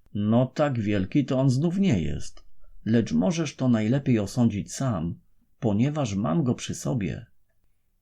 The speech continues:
Wyjął z fałd sutanny małe pudełeczko z czarnego jaszczuru, otworzył je,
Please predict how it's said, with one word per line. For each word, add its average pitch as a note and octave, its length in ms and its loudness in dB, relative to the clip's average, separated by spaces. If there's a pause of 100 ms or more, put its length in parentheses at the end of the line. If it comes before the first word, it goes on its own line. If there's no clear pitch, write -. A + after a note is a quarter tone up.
(120)
Wyjął A2 520 2
z - 120 -10
fałd C#3+ 380 -2
sutanny D3+ 760 -4
małe B2 340 2
pudełeczko G#2+ 640 0
z - 80 -16
czarnego F#2+ 480 -2
jaszczuru, G#2 680 -2 (400)
otworzył A2+ 640 -2
je, E2+ 320 -2